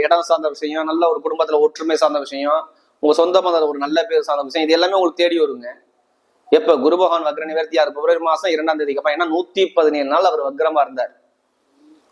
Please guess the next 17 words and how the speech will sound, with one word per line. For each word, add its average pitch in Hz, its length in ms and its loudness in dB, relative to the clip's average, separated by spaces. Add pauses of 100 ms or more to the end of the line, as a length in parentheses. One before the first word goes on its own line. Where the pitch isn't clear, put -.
(140)
அக்டோபர் 196 480 2
மாசம் 165 400 2
ஒன்பதாம் 175 280 2
தேதி 151 200 -2
ஆகி 180 140 -2 (100)
நூத்தி 190 260 -4 (100)
பதினேழு 151 340 0
நாட்கள் 160 300 -2 (840)
அவர் 151 200 4
வக்ரத்துல 151 460 2 (100)
இருந்தார். 156 340 0 (600)
அப்ப 254 220 2 (340)
பொதுவா 202 320 0
பாருங்க, 196 240 -6
இந்த 180 180 -6
பலன் 190 220 -2
வந்து 202 140 -2